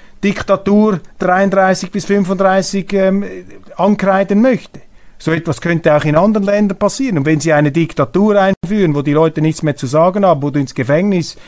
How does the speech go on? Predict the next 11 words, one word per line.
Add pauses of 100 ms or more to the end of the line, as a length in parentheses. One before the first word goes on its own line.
(100)
ins
K
Z
kommst,
wenn
du (240)
Widerstand
leistest, (340)
ja,
so
eine